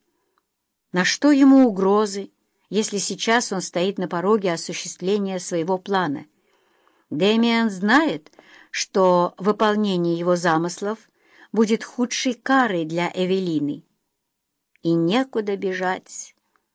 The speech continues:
Да и зачем, если сами боги решили помочь императору?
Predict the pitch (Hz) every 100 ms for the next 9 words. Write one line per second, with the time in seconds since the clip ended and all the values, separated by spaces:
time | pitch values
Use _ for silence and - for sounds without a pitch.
0 | _ - 160 170 165 175 170 - 190 247
1 | 226 _ _ _ _ _ _ - 247 269
2 | 262 247 262 240 233 196 277 302 247 247
3 | 240 - 220 202 196 190 190 - 180 190
4 | 180 170 165 - -